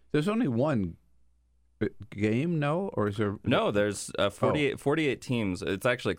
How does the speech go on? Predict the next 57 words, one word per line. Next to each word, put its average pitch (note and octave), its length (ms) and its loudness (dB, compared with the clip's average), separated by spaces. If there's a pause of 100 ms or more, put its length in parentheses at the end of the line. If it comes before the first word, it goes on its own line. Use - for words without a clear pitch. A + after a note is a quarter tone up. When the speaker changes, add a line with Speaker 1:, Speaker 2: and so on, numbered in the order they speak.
Speaker 1:
Oh, B2+ 100 4
I, A#2+ 40 4
Speaker 2:
expanding. A2+ 600 0
Speaker 1:
I F2+ 380 2
Speaker 2:
Uh, A2 40 0
Speaker 1:
see. F#2 260 0
So D3 240 2
that, B2+ 260 0
so C#3+ 160 2
there D#3 160 4
would D#3+ 160 2
be C3+ 120 2
games B2 340 2
under G#2+ 220 2
this A2 280 0
in, G2+ 380 0
in G#2 160 2
each A2 200 0
of G2+ 100 0
the F2+ 100 0
three F2+ 240 0
countries. A2+ 440 0
Speaker 2:
Yeah, C3 200 4
so C3 200 0
under D3 200 4
Speaker 1:
Yeah, D3 60 2
Speaker 2:
the B2+ 100 -8
plan, B2+ 220 2
Speaker 1:
yeah, C#2+ 220 0
Speaker 2:
I, - 40 2
Speaker 1:
got A2+ 240 4
it. C3 40 2
Speaker 2:
I, G2 160 0
I, A#2 40 2
this A2+ 320 0
might D3+ 160 2
not C3 140 0
be G#2 100 0
right. G2+ 180 4
I G2 60 2
know A2+ 220 2
that C3 120 -2
there A2 140 2
would G2 140 0
be F#2 100 -2
ten A2 540 -2 (220)
games F2+ 360 0
in F#2 180 -2
both E2+ 260 0
Mexico F#2 460 -2
and D#2+ 100 -4
Canada, E2+ 520 -2
and E2+ 220 -4
then E2 80 -6
I D#2 80 -6
think F2 300 -6
sixty, - 840 -6